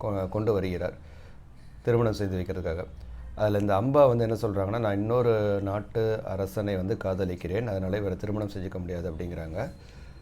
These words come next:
இவருடைய சகோதரனும் ஒத்துக்கொண்டு அவரை திருமணம் செஞ்சுக்காம அவரை வந்து விட்டுடுறாரு.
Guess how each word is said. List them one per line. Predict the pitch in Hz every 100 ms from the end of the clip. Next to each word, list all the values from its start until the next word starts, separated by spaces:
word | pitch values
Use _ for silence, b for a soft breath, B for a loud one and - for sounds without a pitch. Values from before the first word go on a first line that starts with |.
| B - - -
இவருடைய | 123 120 117 113
சகோதரனும் | 110 120 123 113 117
ஒத்துக்கொண்டு | 107 - 107 107 139
அவரை | 107 104 107 95
திருமணம் | 110 117 110
செஞ்சுக்காம | 101 95 98 104
அவரை | 95 95 95
வந்து | 95 104
விட்டுடுறாரு. | 98 101 90 78 76